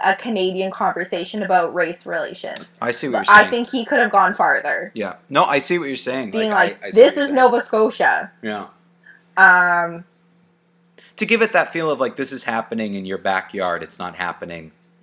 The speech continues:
Speaker 2: at your next door
Speaker 1: Yeah.
Speaker 2: neighbor. You know, like, that's the idea of, of you, we, some, you know, we think of the States sometimes,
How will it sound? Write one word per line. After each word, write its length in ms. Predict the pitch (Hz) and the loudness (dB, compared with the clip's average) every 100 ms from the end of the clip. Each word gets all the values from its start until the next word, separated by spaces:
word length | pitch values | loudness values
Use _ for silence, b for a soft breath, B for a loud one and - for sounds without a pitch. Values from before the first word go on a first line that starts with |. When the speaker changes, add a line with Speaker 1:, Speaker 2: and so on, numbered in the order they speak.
| _ | _
Speaker 2:
at 160 | 98 90 | -12 -10
your 140 | 85 | -10
next 200 | 82 78 208 | -12 -10 -2
door 80 | 208 | 0
Speaker 1:
Yeah. 100 | - | 0
Speaker 2:
neighbor. 400 | 80 78 - _ | -6 -16 -20 _
You 120 | 110 | -6
know, 160 | 101 95 | -4 -2
like, 180 | 92 | -4
that's 240 | - 101 - | -2 -4 -4
the 140 | 107 | -6
idea 400 | 95 92 92 87 | -6 -6 -10 -10
of, 120 | 87 - | -10 -14
of 220 | 92 85 b b b | -16 -16 b b b
you, 140 | 101 | -14
we, 180 | 98 107 | -10 -10
some, 260 | - 123 113 | -6 -6 -4
you 60 | |
know, 60 | 107 | -6
we 140 | 95 | -8
think 260 | 95 131 117 | -8 -10 -8
of 160 | 107 98 | -12 -10
the 260 | 95 92 - _ | -8 -8 -12 _
States 720 | - - 113 101 - - - | -14 -6 -6 -6 -12 -16 -14
sometimes, 760 | - 98 - 92 87 82 78 | -10 -10 -8 -8 -8 -10 -20